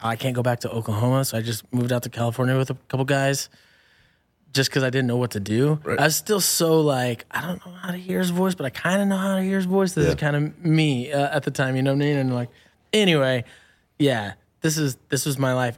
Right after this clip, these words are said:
Speaker 1: And I was just, like, <laughs> I was just a musician, like,
Speaker 2: Mm.
Speaker 1: doing random, random gigs all over the place, but, like, like, searching after Jesus, you know?
Speaker 2: Did it click, like,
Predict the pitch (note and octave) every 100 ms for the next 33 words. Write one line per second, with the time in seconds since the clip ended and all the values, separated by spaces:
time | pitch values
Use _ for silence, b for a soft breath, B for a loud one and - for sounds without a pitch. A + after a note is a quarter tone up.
0 | - C3 C3+ C#3+ C#3 C#3+ D3 B2 C3 -
1 | - - _ _ _ C#3 E3 E3+ E3 D#3
2 | F#3+ F3+ C#3+ B2 A#2+ - _ _ C#3 C3
3 | A2 A2 D3 D3 C#3 C#3+ D3 C#3 C3+ _
4 | _ _ _ C3+ C#3 C#3+ C3+ D3+ C#3+ C3+
5 | C3 C3+ C3+ B2+ B2+ B2+ B2 B2 B2+ A#2+
6 | A#2+ - b b b b b b - A#2+
7 | - - B2 - B2 B2 - A#2+ A2 -
8 | _ A2+ - A#2 A#2+ F#2+ - - A#2 -
9 | A#2 A2 - - - A2+ A#2 - F#2+ D#2+
10 | -